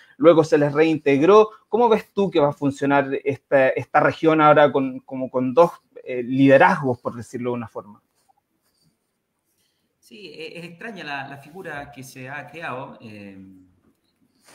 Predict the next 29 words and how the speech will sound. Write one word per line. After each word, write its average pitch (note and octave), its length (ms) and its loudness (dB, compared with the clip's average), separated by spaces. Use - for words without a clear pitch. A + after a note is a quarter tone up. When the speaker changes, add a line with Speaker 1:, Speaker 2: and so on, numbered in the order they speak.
Speaker 2:
dos E3 140 -18
liderazgos D#3+ 320 -14
y B2+ 60 -12
además C#3 340 -12
la B2+ 100 -14
gobernadora A#2 460 -16
regional C3+ 420 -18
en C#3+ 60 -18
este C#3 180 -20
caso C3 320 -20
con, G#2 400 -20
con, F#2+ 580 -20
eh, F#2+ 260 -20
bastante - 500 -20
pocas D#3 260 -16
balas D#3+ 280 -8
en C3+ 100 -12
la B2+ 80 -10
pistola G3+ 400 -14
porque, B2 680 -14
eh, G#2 520 -16
tiene C#3+ 800 -12
muy D#3+ 180 -14
acotadas E3+ 380 -12
las F3 120 -16
funciones. C3+ 760 -14
Eh, G#2+ 360 -20
eh, - 260 -20
tuvimos C#3 420 -18